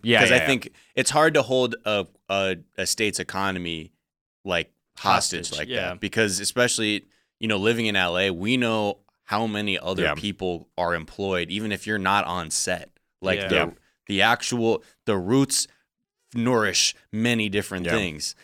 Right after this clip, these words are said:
Speaker 2: And so that's where it's a little tough. But yeah, I think that's where it's almost like, I,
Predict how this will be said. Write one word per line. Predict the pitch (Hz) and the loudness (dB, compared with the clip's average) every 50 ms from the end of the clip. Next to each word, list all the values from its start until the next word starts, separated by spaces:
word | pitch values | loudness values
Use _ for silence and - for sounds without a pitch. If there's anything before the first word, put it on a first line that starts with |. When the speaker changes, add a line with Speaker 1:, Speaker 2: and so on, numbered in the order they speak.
| _ _ _ - | _ _ _ -6
Speaker 2:
And | - 107 101 | -4 -2 0
so | - 120 110 | 0 2 4
that's | 113 123 135 - | 4 4 2 2
where | 139 139 131 131 | 2 2 2 2
it's | 120 - | 2 0
a | 120 | 0
little | 120 117 117 110 | 0 0 0 0
tough. | - 131 127 117 107 | 2 2 2 2 2
But | - 110 107 | 0 0 2
yeah, | 113 123 113 107 | 2 4 2 2
I | 104 | 0
think | 101 110 98 | -4 -4 0
that's | 127 147 160 - | 0 0 0 0
where | 135 123 | -2 -2
it's | 110 - | -2 0
almost | 123 117 117 104 - - | -2 -2 -2 -2 -2 -2
like, | 101 95 87 - - _ _ _ _ _ _ _ - | -2 -2 -4 -6 -10 _ _ _ _ _ _ _ -16
I, | - - - - - | -14 -14 -12 -14 -14